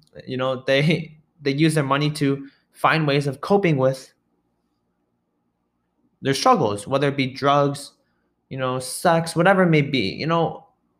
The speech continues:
people just use their money to try and cope with their, their struggles. And because you're doing your job,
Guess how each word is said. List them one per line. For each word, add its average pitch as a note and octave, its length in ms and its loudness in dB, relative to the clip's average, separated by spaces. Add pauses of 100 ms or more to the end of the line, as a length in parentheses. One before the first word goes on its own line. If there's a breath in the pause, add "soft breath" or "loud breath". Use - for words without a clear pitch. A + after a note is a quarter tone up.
(1700)
people G#3+ 240 2
just D#3+ 220 0
use E3 260 2
their D#3+ 80 2
money C3 560 -2
to C3+ 140 -8
try D3+ 300 -2
and D3+ 140 -2
cope D3+ 260 -2
with G#2 180 -2
their, A#2 200 2
their A#2 140 -4
struggles. - 640 -6 (840)
And B2+ 480 -2 (840)
because D3 380 0
you're F3+ 180 4
doing E3 200 2
your G3+ 100 2
job, B2+ 480 0